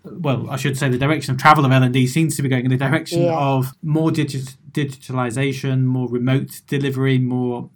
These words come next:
Speaker 1: self, del-, self-access stuff through curated content, through commu-, online communities,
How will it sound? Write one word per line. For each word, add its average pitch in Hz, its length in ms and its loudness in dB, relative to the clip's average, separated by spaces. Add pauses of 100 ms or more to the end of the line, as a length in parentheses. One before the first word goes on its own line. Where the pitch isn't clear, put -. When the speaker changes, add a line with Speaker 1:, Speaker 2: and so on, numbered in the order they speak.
Speaker 1:
self, - 680 -4
del-, 135 260 -4
self-access 135 920 -6
stuff 135 360 -6
through 127 200 -6
curated 131 500 -2
content, 131 500 -6
through 123 180 -10
commu-, 131 420 -4
online 127 280 -4
communities, 123 640 -6